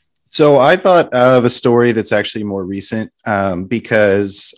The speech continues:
I have a little bit of a hard time remembering the details of, uh, my high school years. Um, it's just been a little while. And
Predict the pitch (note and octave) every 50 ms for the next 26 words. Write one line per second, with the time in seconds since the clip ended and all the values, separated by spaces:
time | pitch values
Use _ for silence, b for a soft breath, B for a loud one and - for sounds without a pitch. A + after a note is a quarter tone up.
0 | _ - F#2+ A2+ B2+ D3 F3+ F3 F3+ F3 D#3 D3+ D3+ C3 A2+ G#2+ G#2+ A#2 A2+ G2
1 | - A2+ G#2+ G#2 G#2 G2+ G2 F#2+ G2 F#2+ F#2+ F#2+ G2+ F#2+ E2+ F2 E2 - G2 G2
2 | F2+ - A2+ G#2 G#2 G#2+ G#2+ G#2 - - - - - F#2+ F#2 F2+ F2 F2 F2 E2
3 | E2 - - _ - F#2 F2 E2 E2 F2 F#2 F#2+ F2 - - - F#2 F2+ F2 F2
4 | F2 F2 F2 F2 F2 - - - - _ _ - E2 E2 E2 E2 D#2+ D#2 D2+ D2+
5 | D2+ D2+ F#2 - - - - G#2+ G2 - G#2 G2 F#2+ F#2 F2+ F2 D#2+ D#2+ E2 D#2+
6 | E2 E2 E2 D#2+ E2 E2+ E2+